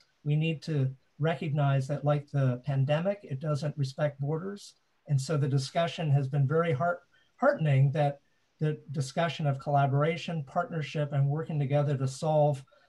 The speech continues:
the, uh, health, immediate health impacts, but also the secondary impacts of economic and health systems that need to be strengthened so that the economy and, and health systems are poised for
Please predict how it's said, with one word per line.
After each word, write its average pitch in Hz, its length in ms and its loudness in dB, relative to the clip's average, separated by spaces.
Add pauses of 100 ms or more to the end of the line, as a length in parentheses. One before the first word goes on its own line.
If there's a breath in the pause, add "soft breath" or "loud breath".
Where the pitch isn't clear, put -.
(120 soft breath)
the, 139 400 2
uh, 135 300 2
health, 190 380 0
immediate 180 460 2
health 180 280 -2
impacts, 185 640 -8
but 151 180 -2
also 156 420 -2
the 135 140 -2
secondary 143 540 -4
impacts 135 560 -2 (360 soft breath)
of 147 140 -2
economic 139 640 0
and 139 180 0
health 147 360 0
systems 131 760 0 (300 soft breath)
that 143 140 -4
need 156 160 0
to 131 80 0
be 139 100 2
strengthened 139 560 0
so 139 140 -2
that 131 220 2
the 143 80 0
economy 139 640 2 (340 soft breath)
and, 135 360 2
and 135 160 2
health 139 180 2
systems 135 440 0
are 131 120 0
poised 151 560 -2
for 135 440 0